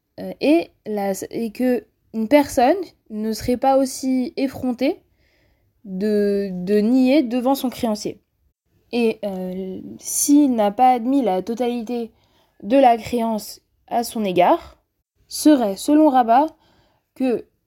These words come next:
il se dit que il va avouer une partie de la somme maintenant et, euh, lui régler une partie, euh, la partie que, qu'il avoue, et que finalement,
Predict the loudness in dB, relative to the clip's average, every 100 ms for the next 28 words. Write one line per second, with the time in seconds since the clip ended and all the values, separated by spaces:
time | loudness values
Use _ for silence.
0 | _ -2 0 0 -2 -4 -6 -6 -4 -2
1 | 4 4 4 2 2 2 0 -4 -6 -2
2 | 0 0 -2 -4 -2 -4 -4 -8 -8 -16
3 | _ _ -2 -2 -2 -6 -2 0 2 2
4 | 2 0 0 -2 _ _ _ _ _ _
5 | -4 0 0 0 -6 -2 -2 0 0 0
6 | 0 -2 -2 -8 -4 -4 -4 0 0 0
7 | 0 -2 -2 _ _ _ _ _ _ 0
8 | 4 4 0 -4 0 0 -2 -4 -2 0
9 | 0